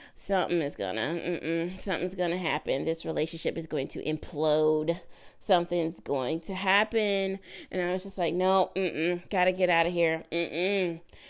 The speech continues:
And all the while, my,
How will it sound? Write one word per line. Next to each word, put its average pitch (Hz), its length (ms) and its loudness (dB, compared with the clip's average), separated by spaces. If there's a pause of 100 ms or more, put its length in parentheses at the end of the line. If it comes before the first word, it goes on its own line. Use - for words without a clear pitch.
(180)
And 247 180 8
all 262 300 6
the 403 80 6
while, 180 640 8
my, 202 760 2